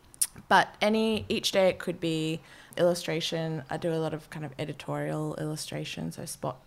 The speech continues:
kind of illustrations. I've said illustration a lot. And then I mostly,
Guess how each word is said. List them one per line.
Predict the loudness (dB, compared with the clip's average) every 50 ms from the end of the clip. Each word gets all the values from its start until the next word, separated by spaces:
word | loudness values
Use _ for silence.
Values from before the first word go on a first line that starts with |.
| -20 -20 -20
kind | -14 -10 -10 -10
of | -8 -10 -8 -8
illustrations. | -8 -8 -8 -10 -10 -10 -8 -8 -8 -8 -8 -6 -6 -8 -10 -12 -16 -20 -20 -20 -20 -20 -20 -20 -18
I've | -12
said | -10 -8 -6
illustration | -6 -6 -6 -8 -8 -10 -12 -10 -8 -8 -6
a | -4
lot. | -4 -4 -4 -6 -10 -4 2 6
And | 8 8
then | 10 10 12
I | 12 10
mostly, | 12 12 10 10 10 10 6 4 0 0 2 4 6 6 6 6 6 4 2 0